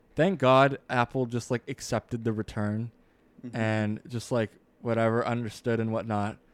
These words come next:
Speaker 1: Um, so I, I had the money in the bank account, you know, waiting, like, do I buy the MacBook Air and just give away the Pro features? I bought the Pro for a reason because in, like, Final Cut,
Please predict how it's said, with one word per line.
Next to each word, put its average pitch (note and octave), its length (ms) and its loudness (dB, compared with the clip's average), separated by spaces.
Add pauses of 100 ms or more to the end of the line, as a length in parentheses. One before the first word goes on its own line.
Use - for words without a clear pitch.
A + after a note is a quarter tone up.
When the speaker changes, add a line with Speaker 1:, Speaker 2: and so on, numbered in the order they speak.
(460)
Speaker 1:
Um, A2 540 -4 (260)
so - 240 -2
I, - 140 4 (580)
I C#3 80 -6
had F3 240 4
the G3+ 100 4
money D3+ 400 2
in C#3 200 0
the C3+ 80 2
bank A#2 260 -4
account, A#2+ 480 -2
you C3+ 80 -6
know, B2 140 2
waiting, B2 400 2
like, A#2 180 0 (480)
do C#3+ 140 2
I D3+ 80 6
buy E3 420 4
the C#3 180 -4
MacBook C#3 460 2 (140)
Air C3+ 420 4
and B2 220 -2
just B2 220 -6 (100)
give C#3+ 200 0
away B2 520 2 (160)
the A#2+ 100 -4
Pro B2 260 0
features? B2 640 -2 (560)
I C#3+ 140 6
bought D3+ 260 4
the F3+ 80 0
Pro D3 240 2
for D3+ 160 0
a C3 60 4
reason B2 400 -2
because A#2 340 -2
in, B2 220 -2
like, A2+ 180 -2
Final B2+ 380 4
Cut, A2+ 360 -2